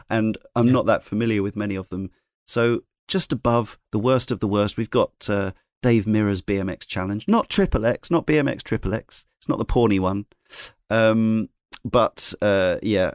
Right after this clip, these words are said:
Speaker 1: uh, I, I guess none of us will have played any of these unless we got suckered in by the Golden Compass, the, uh, <laughs> the film tie-in game. Thank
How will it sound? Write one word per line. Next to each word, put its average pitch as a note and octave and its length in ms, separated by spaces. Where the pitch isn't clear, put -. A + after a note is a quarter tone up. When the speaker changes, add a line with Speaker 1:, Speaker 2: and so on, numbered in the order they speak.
Speaker 1:
uh, F#2 260
I, G2 120
I G2+ 200
guess A2 240
none G2 180
of F2+ 80
us - 140
will F#2+ 80
have F2+ 120
played G2 240
any A#2+ 200
of C3 100
these C#3+ 400
unless D#3+ 720
we B2+ 100
got C3+ 140
suckered - 400
in C#3 240
by B2 220
the A2+ 100
Golden B2+ 380
Compass, C#3 500
the, A#2 260
uh, A#2+ 180
<laughs> - 80
the B2 80
film B2+ 320
tie-in A#2 400
game. A#2+ 400
Thank - 200